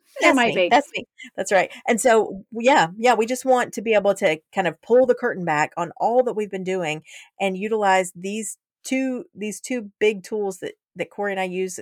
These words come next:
Speaker 1: as we grow the reboot to help serve you over the summer.
Speaker 2: Right. Well, and going back to design thinking a bit is that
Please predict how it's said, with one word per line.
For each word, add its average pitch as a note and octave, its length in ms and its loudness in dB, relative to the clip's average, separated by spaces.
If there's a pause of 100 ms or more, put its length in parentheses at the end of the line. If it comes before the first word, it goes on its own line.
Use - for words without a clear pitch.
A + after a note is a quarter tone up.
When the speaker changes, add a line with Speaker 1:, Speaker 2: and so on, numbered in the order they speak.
(120)
Speaker 1:
as E3 200 -4
we E3+ 80 -6
grow E3+ 180 -2
the F#3+ 100 -4
reboot G3 360 -2 (380)
to G3 80 -6
help F#3 200 -2
serve F#3+ 300 -4
you E3 340 -6 (260)
over D#3 160 -6
the D#3 60 -12
summer. - 320 -12 (440)
Speaker 2:
Right. E4 160 4
Well, D4 160 4
and C4 160 4 (160)
going C#4+ 200 6
back B3+ 160 0
to B3 100 -8
design G#3+ 260 -4
thinking A#3 280 -2
a G3 60 -6
bit G#3 220 -4
is A#3+ 120 -2
that - 200 -2